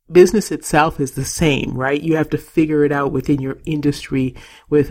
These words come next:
within the product or the service that you want to deliver to the marketplace. So you might follow a course about how to do it. You might get a mentor,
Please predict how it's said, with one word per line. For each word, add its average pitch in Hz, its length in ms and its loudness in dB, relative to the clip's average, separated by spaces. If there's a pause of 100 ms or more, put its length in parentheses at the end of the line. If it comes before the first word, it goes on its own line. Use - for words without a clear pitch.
within 147 460 -2
the 139 200 -2
product 147 580 -2
or 135 60 -6
the 131 80 -6
service 143 460 -4
that 135 160 -8
you 135 80 -12
want 131 220 -8
to 139 60 -8
deliver 135 360 -6
to - 100 -14
the 135 80 -8
marketplace. 135 760 -6 (360)
So - 120 -2
you 214 120 2
might 208 280 0 (220)
follow 160 300 0
a 156 60 2
course 151 540 -2
about 147 200 -2
how 139 200 -4
to 143 120 -4
do 143 260 -2
it. 143 120 0
You 139 60 -12
might 143 160 -8
get 151 140 -2
a 139 40 -6
mentor, 139 680 -4